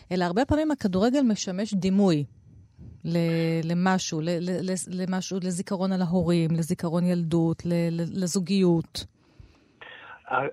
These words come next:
Speaker 2: הכדורגל זו מטאפורה רחבה כמו המדע,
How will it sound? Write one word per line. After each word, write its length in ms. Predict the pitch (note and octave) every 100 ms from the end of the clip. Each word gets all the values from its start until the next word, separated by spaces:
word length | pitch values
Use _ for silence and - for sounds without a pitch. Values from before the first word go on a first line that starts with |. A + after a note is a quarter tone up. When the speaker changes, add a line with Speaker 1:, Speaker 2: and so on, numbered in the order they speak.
| -
Speaker 2:
הכדורגל 760 | - D#3 C3+ C#3 F#3 F#3+ F#3 D#3+
זו 120 | B2
מטאפורה 840 | C3 B2+ D#3+ D#3 - D3+ D#3 D3+ D3
רחבה 600 | C3+ - A#2 C3+ D#3 D3 -
כמו 1120 | C3 D3 D3 D3 D3 D3 C#3+ C#3+ C#3+ C#3 C#3 C3
המדע, 840 | B2+ A2+ G2+ C#3 E3 D#3+ D3